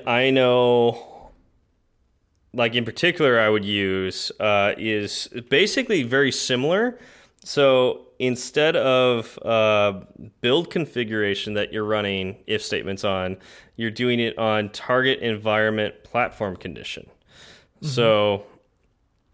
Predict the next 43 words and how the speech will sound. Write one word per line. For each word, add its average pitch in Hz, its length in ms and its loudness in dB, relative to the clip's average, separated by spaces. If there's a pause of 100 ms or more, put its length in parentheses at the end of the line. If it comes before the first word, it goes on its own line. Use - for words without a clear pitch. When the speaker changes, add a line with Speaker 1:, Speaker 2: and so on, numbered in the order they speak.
Speaker 1:
I 117 120 2
don't 180 200 0
know 160 480 6 (800)
all 135 460 4
of 151 80 2
the 139 100 2
target 127 380 0
environments 113 560 0
that 117 120 -2
are 101 100 0
possible 143 680 -4
here, 185 420 -4 (400)
but, 120 280 2
like, 117 180 2
here's 185 300 0
a 160 60 0
big 113 280 0
one. 92 400 -2 (520)
If 123 200 -2
you're 151 200 0
tar-, 151 320 -2
if 131 200 0
you 175 120 -2
wanna 202 200 4
know 139 240 4
if 123 100 -8
you're 139 180 2
on 135 120 4
the 95 40 -4
simulator 104 720 -2
or 87 60 -10
not, 92 380 -6 (320)
if 104 160 -8
there's 113 280 0
certain 131 300 -2
code 120 280 2
that 107 140 -2
you 113 140 -4
want 110 200 0
running 110 340 0
on 101 80 0
the 95 60 -6
simulator 104 680 -2